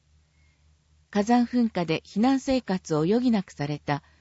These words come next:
口永良部島の住民に温かいお言葉を賜りました。ご視察先や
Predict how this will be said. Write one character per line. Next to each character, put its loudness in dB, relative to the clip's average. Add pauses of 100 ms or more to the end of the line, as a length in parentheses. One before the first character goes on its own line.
(140)
口 -8
永 6
良 4
部 0
島 0
の 0
住 -2
民 0
に -2 (380)
温 -4
か -2
い 0
お -4
言 -2
葉 0
を -2
賜 -2
り -4
ま -4
し -18
た。 -8 (1700)
ご 2
視 -10
察 -6
先 -4
や 0